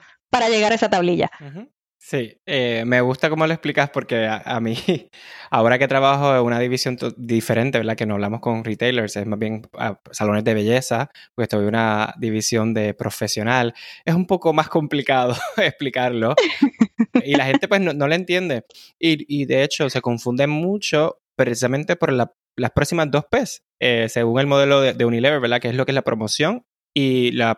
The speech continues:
Speaker 2: el proposition, la propuesta. Esas dos Ps, eh, la gente la confunde mucho porque va muy atado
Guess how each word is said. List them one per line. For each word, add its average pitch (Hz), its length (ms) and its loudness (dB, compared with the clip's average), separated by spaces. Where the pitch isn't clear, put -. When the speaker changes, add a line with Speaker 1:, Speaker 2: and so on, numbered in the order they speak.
Speaker 2:
el 120 140 -4
proposition, 117 680 -2
la 127 140 2
propuesta. - 600 -2
Esas 147 400 0
dos 160 380 2
Ps, 156 500 2
eh, 123 200 4
la 117 100 2
gente 113 300 0
la 143 100 2
confunde 127 480 -2
mucho 147 680 -2
porque 127 280 0
va 113 140 2
muy 147 240 -4
atado 135 760 0